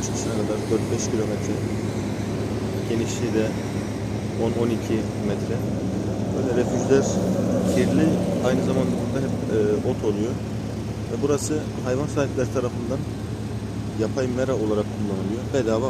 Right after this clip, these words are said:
ot. Hayvan sahipleri hayvanlarını burada otlatarak yem maliyetlerini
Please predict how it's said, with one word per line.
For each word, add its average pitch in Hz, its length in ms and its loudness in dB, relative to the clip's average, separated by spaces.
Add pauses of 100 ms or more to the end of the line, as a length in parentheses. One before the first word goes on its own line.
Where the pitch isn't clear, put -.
ot. 104 120 -4 (760)
Hayvan 131 180 -2
sahipleri 117 540 0 (480)
hayvanlarını 120 600 -2
burada 113 240 -4 (220)
otlatarak 110 460 -4 (320)
yem 120 100 0
maliyetlerini 107 680 0